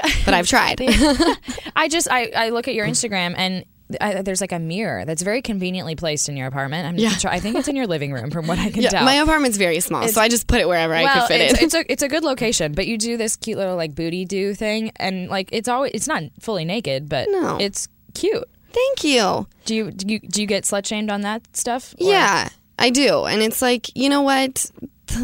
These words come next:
Speaker 1: Be gone. Be
Speaker 2: Be,
Speaker 1: gone.
Speaker 2: be
Speaker 1: You're
Speaker 2: gone.
Speaker 1: mad.
Speaker 2: <laughs> You're mad that you
Speaker 1: Go
Speaker 2: don't
Speaker 1: be
Speaker 2: have
Speaker 1: mad to
Speaker 2: the,
Speaker 1: someone
Speaker 2: the
Speaker 1: else.
Speaker 2: tush that I do. I, God, I wish I had it.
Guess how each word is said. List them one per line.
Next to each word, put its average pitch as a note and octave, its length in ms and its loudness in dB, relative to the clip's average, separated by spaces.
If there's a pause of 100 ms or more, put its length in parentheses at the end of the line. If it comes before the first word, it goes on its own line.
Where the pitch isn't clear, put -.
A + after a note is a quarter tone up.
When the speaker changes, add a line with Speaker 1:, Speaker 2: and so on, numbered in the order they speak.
(100)
Speaker 1:
Be D4+ 140 2
gone. D#3+ 480 2 (520)
Be F#4+ 200 4
Speaker 2:
Be, - 60 2
Speaker 1:
gone. G3+ 580 4 (120)
Speaker 2:
be G4 160 4
Speaker 1:
You're D4+ 120 6
Speaker 2:
gone. F4 120 4
Speaker 1:
mad. G3+ 520 2 (240)
Speaker 2:
<laughs> B3 180 2
You're B3 160 2
mad A#3 360 2
that G3+ 120 0
you G3 120 2
Speaker 1:
Go E4 60 6
Speaker 2:
don't G4+ 160 4
Speaker 1:
be G4 60 4
Speaker 2:
have F#4+ 160 6
Speaker 1:
mad A#3+ 300 4
to A#3+ 60 2
Speaker 2:
the, B3 40 0
Speaker 1:
someone G#3 360 2
Speaker 2:
the F#3+ 80 2
Speaker 1:
else. C3+ 120 -2
Speaker 2:
tush G#3 360 0
that E3+ 180 -2
I D#3 180 2
do. B2 380 -4 (120)
I, F3 280 0 (140)
God, C#3 260 -2
I A#2+ 40 -4
wish A#2+ 220 -6
I B2 140 -2
had A#2+ 260 -6
it. - 140 -8